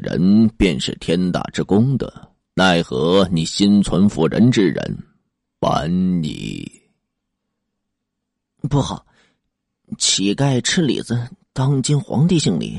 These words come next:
吃李子便是吃糖。”黄鼠狼是恍然大悟，瞬间化作一只黄鼠狼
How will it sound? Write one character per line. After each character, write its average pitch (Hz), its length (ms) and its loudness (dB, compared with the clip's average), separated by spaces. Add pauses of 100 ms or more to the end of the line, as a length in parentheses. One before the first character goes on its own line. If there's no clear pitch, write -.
(180)
吃 - 220 0
李 76 200 -2
子 139 180 -4 (200)
便 143 180 4
是 127 140 2
吃 180 180 2
糖。” 151 240 -2 (880)
黄 185 380 2
鼠 82 220 0
狼 151 260 2
是 135 100 0
恍 69 280 0
然 82 180 0
大 104 160 -2
悟， - 200 -8 (180)
瞬 104 420 4
间 127 240 0
化 87 240 2
作 90 100 0
一 92 160 0
只 98 80 0
黄 110 300 2
鼠 95 140 -2
狼 110 280 -2